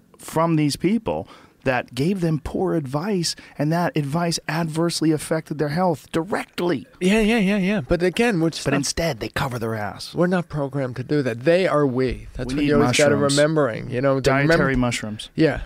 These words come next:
Speaker 2: Remember my, well, this is a low dose
Speaker 1: Yeah.
Speaker 2: acid thing. Sounds
Speaker 1: Well,
Speaker 2: like I could really
Speaker 1: microdose.
Speaker 2: transform my personality. I could become a different person. I, I
Speaker 1: Have you tried it before?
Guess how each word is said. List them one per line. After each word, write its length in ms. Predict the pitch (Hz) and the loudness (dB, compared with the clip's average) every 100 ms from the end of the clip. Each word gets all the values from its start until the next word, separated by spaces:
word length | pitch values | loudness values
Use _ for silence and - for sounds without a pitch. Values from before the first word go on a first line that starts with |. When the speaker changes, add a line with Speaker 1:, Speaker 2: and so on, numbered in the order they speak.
| - | -2
Speaker 2:
Remember 500 | 156 156 180 180 170 139 | 0 4 4 4 4 4
my, 380 | 156 147 139 - | 2 4 0 -2
well, 140 | 151 151 | -2 -2
this 180 | 165 147 | -2 -4
is 140 | 123 | -4
a 100 | 117 | -2
low 240 | 127 131 | 0 0
dose 560 | 127 110 107 - - - - - | 0 -4 -6 -10 -16 -20 -12 -2
Speaker 1:
Yeah. 240 | 123 110 | -2 0
Speaker 2:
acid 480 | - 117 131 - - | 0 -2 -2 -6 -8
thing. 300 | - - 120 | -10 -10 -10
Sounds 280 | - 127 123 | -6 -4 -2
Speaker 1:
Well, 120 | 123 | -2
Speaker 2:
like 100 | 120 | -4
I 80 | 151 | -4
could 160 | 180 | -2
really 240 | 165 143 135 | 0 0 0
Speaker 1:
microdose. 80 | 123 | 0
Speaker 2:
transform 560 | 147 147 156 - 156 147 | 2 2 0 0 0 2
my 100 | 143 | -2
personality. 800 | - 147 - 131 127 147 156 160 | -2 -4 -2 -4 -2 -4 -6 -8
I 60 | - | -10
could 140 | 170 | -8
become 300 | - - - | -8 -6 -8
a 80 | 120 | -8
different 400 | - - - - | -8 -10 -10 -8
person. 400 | 131 180 - - | -6 -6 -6 -8
I, 140 | 147 - _ - | -8 -10 _ -18
I 80 | 123 117 - _ - | -16 -16 -20 _ -6
Speaker 1:
Have 180 | 120 | -2
you 140 | 135 123 | -2 -4
tried 200 | - 135 | -2 -2
it 80 | 156 | -2
before? 320 | - 226 226 | -2 -2 -2